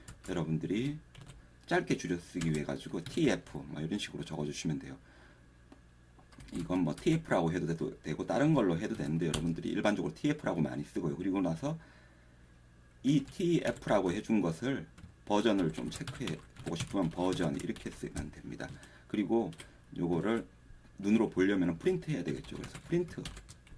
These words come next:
이렇게 하면은, 이 명령을 사용을 하면은 이제 프린트 돼서 나와요. 그래서 실행을 해보면은 지금 이점이 점 영 최신 버전을 사용하고 있는 것을 지금 볼 수 있습니다.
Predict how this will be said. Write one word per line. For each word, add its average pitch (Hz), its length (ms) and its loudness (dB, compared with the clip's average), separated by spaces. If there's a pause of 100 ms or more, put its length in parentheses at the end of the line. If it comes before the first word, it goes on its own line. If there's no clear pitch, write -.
(220)
이렇게 82 380 -8 (840)
하면은, 87 460 0 (300)
이 135 120 10
명령을 87 400 8
사용을 87 360 4
하면은 76 360 0 (260)
이제 - 120 -6
프린트 165 320 0
돼서 95 220 -6
나와요. 71 340 -4
그래서 123 340 -4 (680)
실행을 151 360 2
해보면은 104 600 2 (680)
지금 - 380 0 (320)
이점이 165 800 0 (560)
점 107 280 6
영 73 180 2 (120)
최신 196 500 0
버전을 85 600 2
사용하고 123 460 2
있는 71 180 -2
것을 85 300 -4 (220)
지금 - 180 -10
볼 87 160 -2
수 - 140 -6
있습니다. - 420 -10